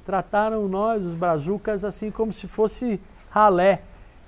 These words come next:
E a gente teve o maior problema. Eu me lembro de que chegamos lá, não tava nada ligado, e tinha problema de horário, uma má vontade da porra. Paulo Juqueiro, nosso engenheiro de som, tava conosco lá,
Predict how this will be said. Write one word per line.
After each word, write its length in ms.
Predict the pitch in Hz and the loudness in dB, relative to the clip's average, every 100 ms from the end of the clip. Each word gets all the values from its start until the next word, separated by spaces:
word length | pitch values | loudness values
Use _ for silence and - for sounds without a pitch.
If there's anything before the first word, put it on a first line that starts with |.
| - | -4
E 160 | 175 | 4
a 180 | 214 226 | 6 6
gente 400 | 180 226 226 - | 4 -4 -8 -14
teve 320 | 202 254 262 | -6 -4 -2
o 60 | 277 | -2
maior 240 | 285 277 | 0 2
problema. 400 | 302 294 254 254 | 2 0 -2 0
Eu 80 | 254 | 0
me 160 | 262 269 | 2 2
lembro 460 | 233 254 269 233 | 4 2 2 0
de 140 | 185 196 | -2 -6
que 40 | |
chegamos 480 | - 220 226 226 214 | -8 0 0 2 2
lá, 300 | 220 233 220 | 4 2 0
não 160 | 214 | -2
tava 200 | 208 214 | -2 -2
nada 220 | 214 214 214 | 0 2 2
ligado, 840 | 190 160 185 202 202 196 180 170 | 0 0 4 6 6 4 2 -2
e 40 | |
tinha 320 | 160 - 196 | -4 -4 -2
problema 420 | 175 190 165 175 175 | 0 0 0 0 0
de 100 | 185 | 4
horário, 640 | 196 170 185 208 202 202 - - - - - | 4 4 2 2 2 -2 -8 -16 -20 -18 -4
uma 160 | 190 | -2
má 160 | 190 208 | 2 2
vontade 540 | 190 190 - 196 175 | 2 0 4 2 2
da 200 | 160 233 | 6 6
porra. 640 | - - 196 208 185 214 214 - - - | 6 10 12 12 10 4 0 -10 -20 2
Paulo 240 | 214 226 | 4 6
Juqueiro, 560 | 190 190 - 220 233 214 | 4 -2 4 6 8 6
nosso 1080 | 190 190 180 - 190 175 165 147 135 127 107 - - - - 160 | 6 4 2 0 4 6 4 2 0 -2 -6 -14 -20 -20 -18 -6
engenheiro 440 | 160 156 180 170 | -2 2 4 4
de 80 | 151 | 2
som, 240 | - 185 | 0 0
tava 340 | 180 190 185 180 | 4 8 8 6
conosco 640 | - 160 185 196 - 156 | -2 0 2 2 0 -4
lá, 280 | 160 190 | 2 2